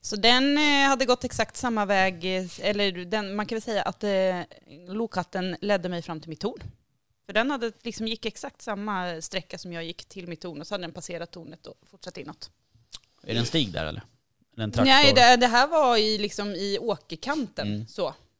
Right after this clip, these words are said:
Speaker 1: Ehm, sen var oddsen i att den viker av exakt där jag hade tänkt vika av in till mitt pass. Det, det är för nej ingen stig direkt.
Speaker 2: Nej, okej.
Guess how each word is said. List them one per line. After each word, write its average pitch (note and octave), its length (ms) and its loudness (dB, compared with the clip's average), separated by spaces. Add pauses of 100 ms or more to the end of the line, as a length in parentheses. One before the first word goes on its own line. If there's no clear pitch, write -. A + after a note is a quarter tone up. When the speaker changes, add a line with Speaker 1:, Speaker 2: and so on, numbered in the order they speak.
(140)
Speaker 1:
Ehm, E3 540 -4 (320)
sen A#3 300 -4
var G3+ 140 2
oddsen G#3 300 -6
i E3+ 80 -2
att D#3+ 100 -6
den E3 140 -8
viker D#3 300 -6
av D3 200 -4
exakt - 440 -12
där D#3+ 280 -10
jag D#3+ 200 -6
hade D#3+ 180 -10
tänkt D3+ 340 -14
vika D3+ 240 -14
av D3 160 -10
in D3 120 -10
till - 100 -14
mitt D#3 120 -12
pass. - 180 -12
Det, A3 220 -6
det F#3 160 -10
är G#3 100 -8
för G3+ 120 -12
nej G#3+ 160 -8
ingen B3+ 220 -6
stig D#3 280 -6
direkt. - 320 -14
Speaker 2:
Nej, A2 300 -6
okej. - 240 -10